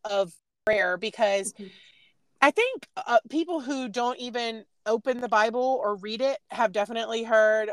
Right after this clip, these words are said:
Speaker 1: um, um, "Our Father who art in heaven, hallowed be thy name, thy kingdom
Speaker 2: Right.
Speaker 1: come," right? Okay.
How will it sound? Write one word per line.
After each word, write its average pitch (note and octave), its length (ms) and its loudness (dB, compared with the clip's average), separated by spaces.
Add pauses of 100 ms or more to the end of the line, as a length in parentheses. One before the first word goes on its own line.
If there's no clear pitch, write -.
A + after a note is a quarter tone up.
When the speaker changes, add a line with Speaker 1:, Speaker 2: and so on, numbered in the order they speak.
Speaker 1:
um, E3 520 0 (560)
um, F#3 480 -2
"Our G3+ 200 2
Father G#3 640 2
who G3 180 0
art G#3 260 2
in A#3 80 -14
heaven, G#3+ 460 -6
hallowed G#3+ 600 2
be G#3+ 260 -8
thy G#3 200 0
name, G#3 400 -6
thy F#3 160 -2
kingdom A3+ 320 -6
Speaker 2:
Right. E3 100 -2
Speaker 1:
come," G#3 240 0
right? G#3 220 2
Okay. B3+ 220 2